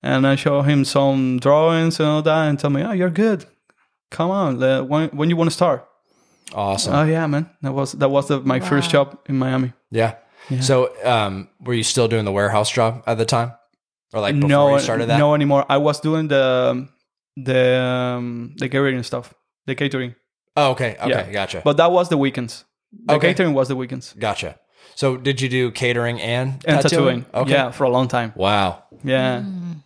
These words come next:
Speaker 2: So when did you have free time?
Speaker 1: I don't know, man.
Speaker 2: Yeah.
Speaker 1: <laughs>
Speaker 2: Um, so, so when you moved to Miami, did you move in with family or?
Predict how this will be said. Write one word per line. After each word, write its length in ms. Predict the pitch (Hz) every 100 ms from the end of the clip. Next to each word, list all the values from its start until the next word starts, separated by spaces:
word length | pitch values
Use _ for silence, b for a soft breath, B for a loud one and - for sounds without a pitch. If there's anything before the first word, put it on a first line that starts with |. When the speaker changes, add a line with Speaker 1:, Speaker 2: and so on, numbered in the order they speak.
| - -
Speaker 2:
So 140 | 120 107
when 260 | 107 117
did 180 | 110 -
you 60 | 113
have 180 | 113
free 240 | - 120 110
time? 260 | - - - - b b b b b b
Speaker 1:
I 100 | -
don't 100 | 139 139
know, 100 | 139
man. 200 | 131 - 165 262 -
Speaker 2:
Yeah. 340 | 262 - 247 254
Speaker 1:
<laughs> 260 | - - - 196 B B -
Speaker 2:
Um, 300 | 147 127 104
so, 300 | 170 160 156
so 140 | 151 160
when 140 | 175
you 100 | 180
moved 280 | 156 170 -
to 300 | 131 110 104
Miami, 460 | 127 117 110 123 131
did 180 | 107 95
you 220 | 98 95 _ _
move 460 | 113 113 113 117 104
in 120 | 101
with 120 | 95
family 400 | 107 110 120 135
or? 220 | 127 87